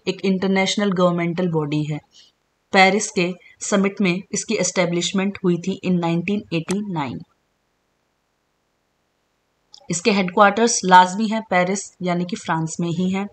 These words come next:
Objectives बहुत important होते हैं किसी भी international body के। नाम से हमें financial से समझ आता है कि एंटी मनी laundering activities को ये govern करने के लिए बनाई गई थी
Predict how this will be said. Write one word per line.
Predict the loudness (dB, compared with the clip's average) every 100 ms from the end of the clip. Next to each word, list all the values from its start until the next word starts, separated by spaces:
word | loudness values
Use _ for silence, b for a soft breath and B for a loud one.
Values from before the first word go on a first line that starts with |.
| _ B B 0
Objectives | 2 4 2 0 -2 -4 -8 -8 0
बहुत | 2 2
important | 0 0 -2 -2 -4
होते | -6 -6
हैं | -6
किसी | -4 -4 0
भी | 0 0 -4 _ _ -6
international | -2 0 0 -2 -2
body | 0 -2 -2 -4
के। | -6 -8 -10 B B B B B
नाम | 6 6 6
से | 2
हमें | 2 2
financial | 4 2 4 0 0 -2
से | -2
समझ | -2 -2 2
आता | 0 2 0
है | 0 -6 _ _ _ _
कि | -8 -2
एंटी | 2 4 4 2 0 0 -8 -6
मनी | 0 2 4 2
laundering | 2 2 2 0 -2
activities | -4 -2 -2 0 0 0
को | 0 2
ये | 2 0 -4 _ _
govern | 2 6 4
करने | 4 -2 -2
के | -2
लिए | 0
बनाई | 0 0 0 -2
गई | -4 -6
थी | -6 -8